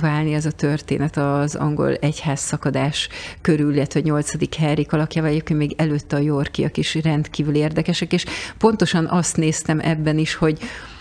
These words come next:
hogy mik azok az apróságok, amiket általában a történelemkönyvekből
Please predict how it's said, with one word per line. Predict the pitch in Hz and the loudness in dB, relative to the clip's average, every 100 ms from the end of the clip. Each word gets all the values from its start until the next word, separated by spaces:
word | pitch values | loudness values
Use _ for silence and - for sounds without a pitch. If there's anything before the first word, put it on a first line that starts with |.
| - - | -18 -8
hogy | - 160 156 - | 0 2 2 0
mik | 180 202 - | 2 2 2
azok | 196 170 | 2 2
az | 156 | 2
apróságok, | 170 165 156 - 156 151 156 | 2 0 0 2 0 0 0
amiket | 160 165 - | 0 -2 0
általában | 170 170 175 | 0 2 0
a | - | 2
történelemkönyvekből | 185 175 175 156 151 156 165 151 156 156 160 | 0 2 2 2 0 0 0 2 0 2 2